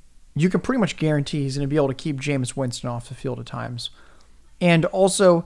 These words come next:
we talked about it with Darnold, where the only reason we're talking about Darnold is because he has McCaffrey, D J Moore, Robbie Anderson, Terrace Marshall, Joe Brady in his,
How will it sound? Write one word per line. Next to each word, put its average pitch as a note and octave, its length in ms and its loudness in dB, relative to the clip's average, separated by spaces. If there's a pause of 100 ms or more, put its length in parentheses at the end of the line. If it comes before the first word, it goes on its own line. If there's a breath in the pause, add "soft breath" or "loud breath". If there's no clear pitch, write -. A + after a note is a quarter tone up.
(140 loud breath)
we E3+ 100 2
talked A3 280 6
about A#3 140 8
it G3+ 40 2
with E3+ 140 2
Darnold, D#3 400 4
where C#3+ 240 0 (140 loud breath)
the F3 120 0
only G#3 300 4
reason E3 340 2
we're D3+ 100 0
talking C#3 440 -4
about B2+ 260 -2
Darnold C#3 500 -4
is D#3 140 0
because D3 360 0
he D3+ 80 -2
has C3+ 120 0
McCaffrey, - 840 -12 (640)
D D#3 120 -2
J D3+ 180 0
Moore, B2 360 -4
Robbie D3 380 0
Anderson, A#2 340 -8
Terrace - 460 0
Marshall, - 320 -10 (340)
Joe F3 380 6
Brady D#3+ 680 0 (300)
in E3+ 80 4
his, C#3+ 220 0